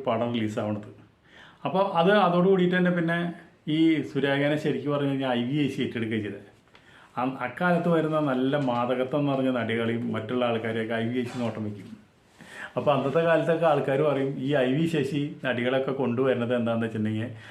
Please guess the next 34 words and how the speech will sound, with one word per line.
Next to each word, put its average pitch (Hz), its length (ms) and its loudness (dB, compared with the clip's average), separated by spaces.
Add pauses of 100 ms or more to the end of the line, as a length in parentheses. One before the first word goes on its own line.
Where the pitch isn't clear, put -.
(280)
ഐ - 20 2 (100)
വി 190 160 2
ശശിക്ക് 117 440 -2 (640)
പരിപാടി 147 400 2
ചെയ്യാനാണ് 127 400 2 (480)
ഈ 156 140 0
നടികളൊക്കെ 127 520 0 (140)
ഒരു 131 180 2
പടത്തിൽ 135 300 0
അഭിനയിച്ച് 131 320 0
ഹീറ്റ് 127 200 0
ആയി 123 80 2
കഴിഞ്ഞാൽ 127 220 0
അപ്പം 160 220 -2
പിന്നെ 139 280 2
കാണാം 123 240 0 (100)
ഐ - 80 0
വി 127 100 0
ശശിയുടെ 123 320 -2
കുടുംബമായിട്ടാണ്. 110 580 -2 (440)
പിന്നെ 131 260 2
എല്ലാ 139 160 2 (120)
പടത്തിലും 139 360 0
ആ 135 60 2 (100)
നടി 113 220 -2
ഉണ്ടായിരിക്കും. 101 440 -6 (640)
അപ്പോൾ 110 180 -4 (1160)
അതൊക്കെ 110 300 -4
വെറും, 139 260 2 (140)
ഇപ്പോൾ 139 240 -2 (500)
ഈ - 20 0 (140)
ആൾക്കാർ 113 300 0 (100)
പറയുന്ന 135 360 2
ഓരോ 131 120 4